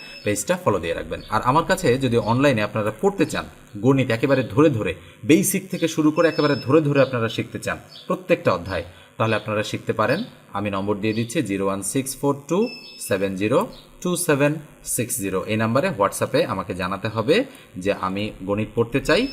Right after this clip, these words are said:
মান্থলি পাঁচশো দশ টাকা করে পে করে আপনারা, আহ, হচ্ছে আমার কাছে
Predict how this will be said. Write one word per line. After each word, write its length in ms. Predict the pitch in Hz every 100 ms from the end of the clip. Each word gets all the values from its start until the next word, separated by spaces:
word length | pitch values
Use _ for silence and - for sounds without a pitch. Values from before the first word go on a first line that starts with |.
| - -
মান্থলি 540 | 110 151 156 156 185 - -
পাঁচশো 260 | 110 104 -
দশ 200 | 95 -
টাকা 200 | 113 101
করে 220 | - 104
পে 200 | - 139
করে 300 | 135 110 185 - - -
আপনারা, 420 | 98 - 95 170 - - -
আহ, 140 | 92 90
হচ্ছে 200 | 95 107
আমার 180 | 95 95
কাছে 380 | 98 - 214